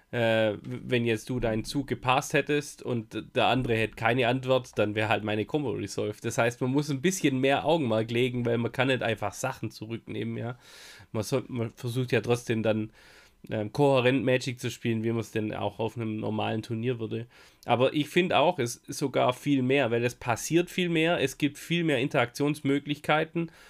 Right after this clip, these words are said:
es wird viel mehr über den Stack geregelt. Und, äh, es ist auch nicht für immer,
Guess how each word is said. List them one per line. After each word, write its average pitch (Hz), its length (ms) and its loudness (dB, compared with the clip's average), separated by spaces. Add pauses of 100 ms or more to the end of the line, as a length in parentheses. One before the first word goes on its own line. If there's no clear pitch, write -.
(140)
es 120 160 -4
wird 135 140 -2
viel 165 260 0
mehr 135 200 4
über 117 120 0
den 113 80 -2
Stack 160 340 -2
geregelt. 107 580 -2 (540)
Und, 120 300 0
äh, 113 320 4
es - 260 -6
ist 143 160 -2
auch 123 160 2
nicht 147 180 0
für - 140 -2
immer, 151 360 2